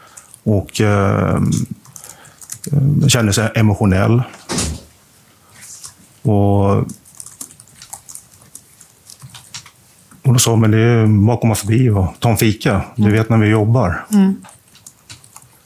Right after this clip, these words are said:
Speaker 1: Och sen, eh, frågade jag också, eh,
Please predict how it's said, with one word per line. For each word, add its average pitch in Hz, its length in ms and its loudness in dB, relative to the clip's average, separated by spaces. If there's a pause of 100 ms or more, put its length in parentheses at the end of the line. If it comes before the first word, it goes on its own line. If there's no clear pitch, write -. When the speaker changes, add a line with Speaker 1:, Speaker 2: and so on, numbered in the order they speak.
(920)
Speaker 1:
Och 110 120 0
sen, 110 300 2
eh, 104 560 0 (3250)
frågade 113 400 0
jag 117 120 2
också, 117 200 -2
eh, 101 460 2